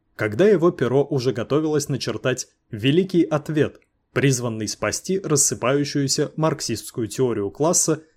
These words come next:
и утвердить ее на прочном основании. Но мы-то знаем, что это не так. Знаем, что перерыв случился за шестнадцать лет до смерти Маркса.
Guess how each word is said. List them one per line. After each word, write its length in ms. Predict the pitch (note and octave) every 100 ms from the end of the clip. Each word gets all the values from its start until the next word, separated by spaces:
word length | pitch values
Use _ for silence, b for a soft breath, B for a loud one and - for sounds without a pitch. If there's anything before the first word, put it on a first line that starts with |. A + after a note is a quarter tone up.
| _
и 140 | - B2
утвердить 560 | A#2 B2 C3+ C#3 G3+
ее 280 | F#3 F3 E3 -
на 160 | F3+
прочном 440 | F3+ B2 G#2 A#2+ B2
основании. 600 | - D#3+ D#3+ G#2+ F2+ - _ _ _ _ _ _ _ -
Но 180 | A#2
мы-то 300 | C#3+ F#3+ F#3+
знаем, 520 | C#3 B2+ F#3+ D#3 F#2 - _ _
что 300 | - - B2
это 200 | F3 F3
не 120 | D#3+
так. 320 | D#3 A#2 - _ _ _ _ _ _ -
Знаем, 460 | C3 E3+ G#3+ F#3
что 300 | - - F3
перерыв 720 | E3+ D3 E3 D3 D3+ A3 - - _ _
случился 720 | - C3+ C3+ G#3 G#3 - F#3
за 200 | E3 D#3+
шестнадцать 680 | - C#3+ - F3 F3+ F#3 F#3
лет 280 | G3 B2+
до 120 | G#2 G#2
смерти 400 | - A#2 - D#3
Маркса. 460 | E3 B2+ - -